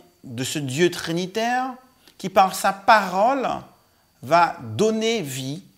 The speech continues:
par sa parole, va amener à l'existence. En effet, le psaume trente-trois,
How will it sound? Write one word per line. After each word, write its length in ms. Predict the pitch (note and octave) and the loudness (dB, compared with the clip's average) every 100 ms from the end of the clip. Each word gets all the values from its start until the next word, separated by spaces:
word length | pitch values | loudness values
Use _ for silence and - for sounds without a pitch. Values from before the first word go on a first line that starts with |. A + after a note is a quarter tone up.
| _ _ | _ _
par 160 | D#3 C#3+ | -4 -2
sa 140 | - | -4
parole, 520 | - G3 F3+ F#3 A3+ | -2 0 0 0 0
va 200 | G#3 E3 - | 2 0 2
amener 520 | G3 G3+ A3+ C#4+ C4+ | 0 0 0 2 2
à 100 | F3 | 0
l'existence. 1080 | E3 C#3+ C3+ D3+ D3 - C3 C3 - - - _ - - - - | -2 -4 -6 -8 -8 -6 -8 -6 -8 -8 -12 _ -20 -20 -16 -6
En 80 | D#3 | -4
effet, 280 | D3+ B3+ | -2 0
le 140 | G#3 F#3 | 0 0
psaume 560 | - - G#3+ F#3 C#3 - - _ _ _ - | -2 2 2 2 -4 -8 -18 _ _ _ -16
trente-trois, 760 | - D3+ D3 C#3+ - B3+ A#3+ F3+ | -2 2 2 0 4 6 6 2